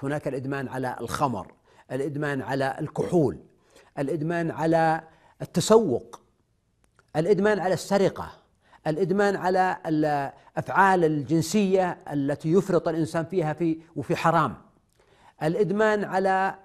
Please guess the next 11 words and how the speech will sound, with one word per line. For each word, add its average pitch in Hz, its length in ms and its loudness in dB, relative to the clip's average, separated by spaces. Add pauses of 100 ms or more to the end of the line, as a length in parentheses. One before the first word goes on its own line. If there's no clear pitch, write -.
(420)
آه، 147 360 -2
الأجهزة 160 580 2
الحديثة، 147 680 -2
على 135 560 0 (340)
التويتر 151 840 2
والفيسبوك 117 1300 -2
والشبكات 135 680 0
الاجتماعية 139 920 0 (260)
والتقنيات 156 720 0
الكثيرة 156 680 0
التي 165 480 -2